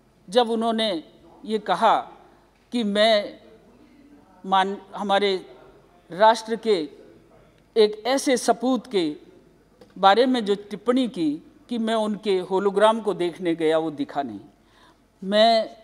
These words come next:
अत्यंत दुख के साथ ये कहना चाहती हूँ कि उन्होंने यह नहीं देखा कि ये टेक्नोलॉजी के हिसाब से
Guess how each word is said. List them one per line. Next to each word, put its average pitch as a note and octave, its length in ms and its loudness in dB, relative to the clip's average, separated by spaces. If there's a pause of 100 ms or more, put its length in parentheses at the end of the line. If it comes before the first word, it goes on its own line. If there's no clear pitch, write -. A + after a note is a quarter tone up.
(440)
अत्यंत C#4 360 0
दुख A#3+ 260 -2
के A#3 160 0
साथ G3+ 200 0
ये G3+ 160 -4
कहना F#3+ 280 -2
चाहती F#3+ 340 -4
हूँ F#3 240 -8 (360)
कि C#4+ 80 2
उन्होंने C#4+ 360 4
यह C4 260 4
नहीं C#4 200 2
देखा A3 480 2 (300)
कि C#4+ 60 2
ये D4+ 160 4
टेक्नोलॉजी C#4+ 720 2
के A#3 180 -2
हिसाब G3 400 0
से G#3 360 -6